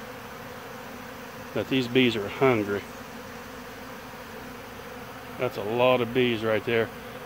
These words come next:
and these will increase even more as the morning goes on.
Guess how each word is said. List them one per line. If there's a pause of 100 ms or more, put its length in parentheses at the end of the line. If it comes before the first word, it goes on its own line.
and
these
will
increase
even
more (1120)
as
the
morning
goes
on.